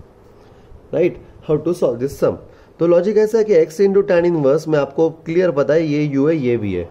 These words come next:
right? आपको ये rule अच्छे से आता है। तो अब मैं directly लिख रहा हूँ, तो हमारा formula क्या होता है? Tan inverse x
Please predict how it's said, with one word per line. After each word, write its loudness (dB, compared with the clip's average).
right? 0
आपको -4
ये -2
rule 0
अच्छे -2
से -2
आता -2
है। -4
तो 2
अब -2
मैं -2
directly 0
लिख -2
रहा 4
हूँ, -4
तो -4
हमारा 0
formula 0
क्या 0
होता 0
है? -4
Tan 0
inverse 0
x -2